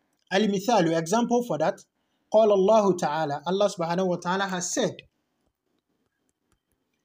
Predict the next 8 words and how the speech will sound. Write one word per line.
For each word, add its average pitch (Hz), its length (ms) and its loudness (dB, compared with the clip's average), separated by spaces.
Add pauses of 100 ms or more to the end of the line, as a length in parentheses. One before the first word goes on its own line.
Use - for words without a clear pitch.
(240)
ألم 220 420 2
نشرح 220 800 0
لك 185 480 -2
صدرك. 208 600 -2 (720)
ألم 202 360 2
نشرح 202 640 0
لك 170 500 -4
صدرك. 196 640 -2